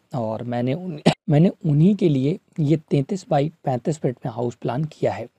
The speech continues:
हालांकि उन्हें केवल फ्रंट एलिवेशन ही चाहिए था, उसकी डिटेल चाहिए थी, लेकिन, आ,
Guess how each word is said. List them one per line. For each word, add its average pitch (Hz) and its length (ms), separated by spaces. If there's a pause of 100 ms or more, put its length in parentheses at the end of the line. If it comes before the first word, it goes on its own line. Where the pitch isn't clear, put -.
(360)
हालांकि 131 340
उन्हें 185 200
केवल 196 200
फ्रंट 170 380
एलिवेशन 143 400
ही 165 100
चाहिए 135 360
था, 135 160
उसकी 147 300
डिटेल 120 380
चाहिए 120 400
थी, 233 140
लेकिन, 131 460 (380)
आ, 123 240